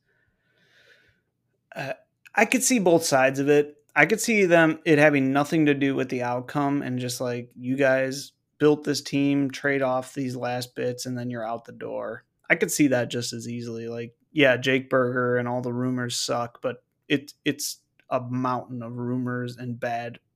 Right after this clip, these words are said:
P R. It's just another s-, straw. So it coulda broke its back, or it coulda not even mattered. I think there, s-, what we've seen, I think he was gonna fire him either way. Like, let's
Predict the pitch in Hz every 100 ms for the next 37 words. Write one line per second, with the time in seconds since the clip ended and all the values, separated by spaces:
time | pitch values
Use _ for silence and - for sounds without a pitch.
0 | - - 131 120 113 120 123 - 127 123
1 | 123 120 120 120 123 _ - - - -
2 | - 123 107 98 113 - - 127 123 123
3 | - 156 151 151 151 147 - 151 151 147
4 | 135 151 143 131 127 123 117 113 107 113
5 | - 143 135 175 143 - 135 - _ _
6 | _ _ _ _ _ _ _ - - 208
7 | 220 254 254 240 196 - - 170 175 180
8 | 175 - 156 180 170 160 147 147 139 -
9 | 131 131 127 123 120 117 117 120 131 -
10 | - 131 123 - _ _ _ _ _ _
11 | 151 151 160 - -